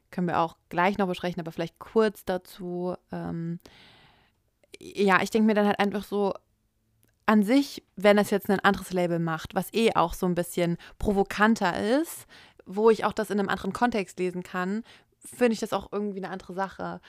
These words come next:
Aber bei ihr, finde ich, spielt es halt auch einfach auf sowas Sexualisiertes an,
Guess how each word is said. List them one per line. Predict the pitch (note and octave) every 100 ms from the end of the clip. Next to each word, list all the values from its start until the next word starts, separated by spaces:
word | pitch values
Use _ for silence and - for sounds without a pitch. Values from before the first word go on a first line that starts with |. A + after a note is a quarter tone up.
| - -
Aber | G3+
bei | G3+
ihr, | - B3
finde | - A3+ G#3+
ich, |
spielt | - B3 C#4+
es | F3
halt | G3+ -
auch | -
einfach | F3+ F3+ F#3 F3+
auf | - -
sowas | F3+ F3 F3 - - _ _ -
Sexualisiertes | - G3 F3+ - F#3 E3+ F#3+ F#3 - -
an, | G3+ G3+ F3 D#3+ E3+ G3+ B3+